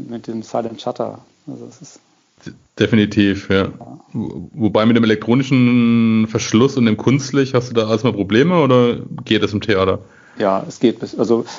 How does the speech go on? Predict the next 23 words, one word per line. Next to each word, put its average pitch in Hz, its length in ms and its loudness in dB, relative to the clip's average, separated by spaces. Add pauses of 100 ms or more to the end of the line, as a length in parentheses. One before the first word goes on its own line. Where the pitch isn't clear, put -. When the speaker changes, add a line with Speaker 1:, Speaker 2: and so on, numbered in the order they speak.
(120)
Speaker 1:
ich - 140 -2
hab 135 160 -6
bis - 140 -14
jetzt, 123 340 -2
äh, 143 160 -2
nie 123 120 4
Probleme 120 360 2
damit, 110 260 -4
damit 151 200 -4
gehabt. - 340 -2
Ich 135 140 -2
mache 131 160 2
immer 127 120 4
auch - 120 -4
erstmal 147 280 0
ein - 40 -12
paar 113 100 -2
Testaufnahmen, 123 560 -2
ob 123 160 -2
es - 180 -10
dann 110 220 2
gerade 110 240 2
geht, 107 320 0